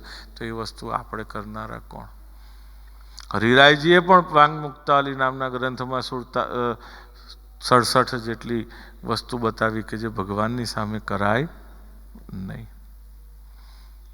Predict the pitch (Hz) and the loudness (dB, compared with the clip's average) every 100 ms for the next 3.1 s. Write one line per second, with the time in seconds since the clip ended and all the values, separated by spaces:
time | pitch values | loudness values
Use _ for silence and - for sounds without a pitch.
0 | - - - 101 117 117 107 101 104 104 | -20 -20 -16 -6 -2 -2 -4 -8 -10 -10
1 | 101 - 117 107 110 110 - - - - | -8 -6 -4 0 0 0 -10 -14 -20 -20
2 | - - - - - - 101 - 107 - | -20 -20 -20 -20 -16 -12 -12 -6 -8 -8